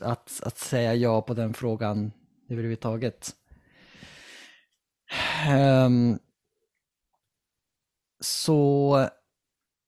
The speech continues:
ja, vå-, vårt möte avrundas här snart. Ehm, så vi får se om det blir ett kort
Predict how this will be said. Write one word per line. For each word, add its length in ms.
ja, 340
vå-, 360
vårt 460
möte 540
avrundas 880
här 300
snart. 800
Ehm, 960
så 160
vi 60
får 100
se 100
om 80
det 100
blir 200
ett 280
kort 580